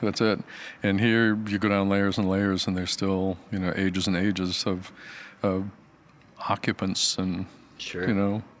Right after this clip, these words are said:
Speaker 1: stories. And so it was always interesting in wandering around in, uh, Portland when I first got here.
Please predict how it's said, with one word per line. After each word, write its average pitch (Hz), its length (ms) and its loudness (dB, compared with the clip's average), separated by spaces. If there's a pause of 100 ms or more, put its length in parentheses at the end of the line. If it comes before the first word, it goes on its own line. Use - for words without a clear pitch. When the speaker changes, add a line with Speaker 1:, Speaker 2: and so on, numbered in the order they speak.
(220)
Speaker 1:
stories. 101 680 0
And 101 140 -4 (680)
so - 180 -2
it 127 40 2
was 123 140 2
always 120 320 6
interesting 110 400 2
in 101 140 2
wandering 107 380 4
around 104 520 4 (840)
in, 101 360 0
uh, 98 240 2
Portland 95 460 0
when 90 100 0
I 92 40 0
first - 460 -2
got 98 260 2
here. 92 220 -2